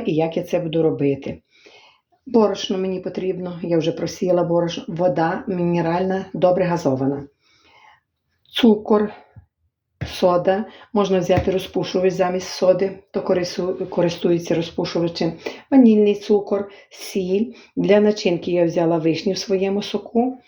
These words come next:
і таке вареничко яблучне густеньке. Особливо, щоб було густеньке, щоб воно там не розплавилося, не виходило з рогаликів. І мені потрібна олія без запаху, такий стаканчик на двісті п'ятдесят, я взяла двісті мілілітрів.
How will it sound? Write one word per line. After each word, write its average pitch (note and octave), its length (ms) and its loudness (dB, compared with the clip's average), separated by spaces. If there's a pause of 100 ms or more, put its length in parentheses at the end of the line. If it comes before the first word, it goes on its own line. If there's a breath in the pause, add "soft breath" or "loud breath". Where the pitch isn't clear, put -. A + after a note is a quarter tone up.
(460 loud breath)
і G#3+ 400 4 (200)
таке F#3 280 2
вареничко E3 640 2
яблучне D#3+ 540 0
густеньке. D3+ 680 -2 (260)
Особливо, F#3+ 500 2
щоб E3+ 180 -6
було E3+ 180 -2
густеньке, G3 540 0
щоб D#3 280 -4
воно E3 200 -2
там E3+ 260 -4 (340 loud breath)
не F#3 100 2
розплавилося, F3 800 0
не D#3 100 0
виходило D#3 520 -2
з D#3 100 -10 (280)
рогаликів. C3+ 680 -2 (420 loud breath)
І A3+ 100 8
мені A3 220 8
потрібна F#3 440 -2
олія E3 360 0
без E3+ 180 -2
запаху, G3+ 640 0 (220)
такий - 260 -4
стаканчик F3 680 -4
на F3+ 80 2
двісті E3 340 -2
п'ятдесят, E3 640 0
я F#3 80 2
взяла F3 360 0 (220)
двісті F3 500 -4
мілілітрів. C#3+ 600 2